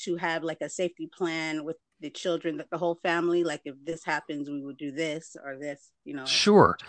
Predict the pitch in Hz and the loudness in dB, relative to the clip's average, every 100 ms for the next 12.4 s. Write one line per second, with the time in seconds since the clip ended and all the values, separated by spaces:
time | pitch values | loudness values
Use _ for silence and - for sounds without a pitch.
0 | - - - - 170 120 143 139 - 151 | -16 -18 2 10 12 12 8 6 4 8
1 | 139 127 196 190 160 131 139 - 139 120 | 8 8 6 6 4 6 6 6 6 6
2 | 117 - - 123 123 147 156 139 147 214 | 4 2 2 4 6 10 12 10 10 8
3 | - 202 190 160 151 139 127 131 139 135 | 10 10 10 12 12 12 8 10 10 10
4 | 120 123 123 117 - - 123 98 90 - | 8 6 2 0 0 2 4 4 0 -8
5 | - - - - 127 110 131 123 156 143 | -20 -20 -4 6 8 8 4 8 8 8
6 | 131 131 139 120 - 123 104 - 120 123 | 4 6 8 6 6 4 4 2 8 8
7 | 123 123 110 104 120 113 107 - 120 120 | 8 6 4 4 6 6 6 0 0 2
8 | 110 107 101 104 - - 120 104 - 113 | 4 2 0 -4 -6 -4 -2 -2 -6 -6
9 | 107 90 147 135 123 123 117 117 113 113 | 0 8 10 12 10 6 4 4 4 2
10 | 113 113 113 101 98 107 107 101 95 117 | 2 0 -2 -2 0 2 4 4 6 8
11 | 110 110 - 117 113 107 - 104 87 98 | 8 6 2 4 8 6 8 4 4 6
12 | 156 160 151 143 | 10 12 10 6